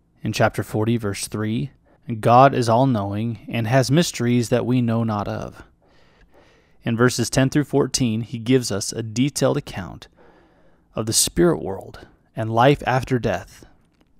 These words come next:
Verse twenty-three through twenty-four, he talks about the resurrection. In chapter forty-one, verse fourteen, Alma teaches the golden rule.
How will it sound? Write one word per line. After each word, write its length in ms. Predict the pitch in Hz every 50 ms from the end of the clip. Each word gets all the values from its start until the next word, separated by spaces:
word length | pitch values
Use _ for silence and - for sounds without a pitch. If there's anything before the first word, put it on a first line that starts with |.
| _ _ _ _ _ _ _ -
Verse 240 | - 120 127 117 -
twenty-three 420 | - 143 139 135 120 - 139 135
through 160 | 123 - 127 113
twenty-four, 560 | - 131 127 127 113 - - 156 170 165 156
he 80 | 156
talks 300 | 139 - 147 143 - -
about 160 | - 131 127 -
the 80 | 120
resurrection. 760 | 120 120 113 107 107 113 127 135 - - - - 73 85 - _ _ _ _ _ _ _ _ _ _ _ _ _ _ _ _ _ _ _
In 120 | - 110 113
chapter 300 | - 127 117 - 123 110
forty-one, 560 | - - 123 120 113 110 113 120 120 123 117
verse 240 | 104 110 107 98 -
fourteen, 640 | - - 107 101 - - - 131 123 107 107 110 110 - _ _ _ _ _ _ _ _ _ _ _ _ _ -
Alma 300 | 113 110 117 127 127 123
teaches 560 | - - 123 123 - - 135 131 127 120 113
the 140 | 107 113 107
golden 460 | 107 110 110 117 127 123 127 120 117
rule. 440 | 117 120 120 - - - - -